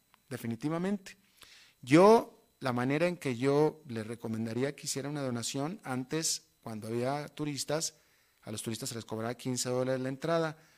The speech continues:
Bueno, pues entre al sitio de internet y compre su boletito de quince dólares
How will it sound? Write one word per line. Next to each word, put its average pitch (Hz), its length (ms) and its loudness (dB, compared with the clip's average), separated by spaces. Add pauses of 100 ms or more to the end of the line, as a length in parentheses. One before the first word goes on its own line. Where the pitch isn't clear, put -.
(120)
Bueno, 180 260 4
pues 156 180 0
entre 175 300 0
al 190 140 0
sitio 190 260 -2
de 190 60 -2
internet 180 440 -4 (400)
y 165 120 -12
compre 180 320 0
su 175 100 -4
boletito 170 720 -4
de - 100 -4
quince 160 320 -4
dólares 160 640 0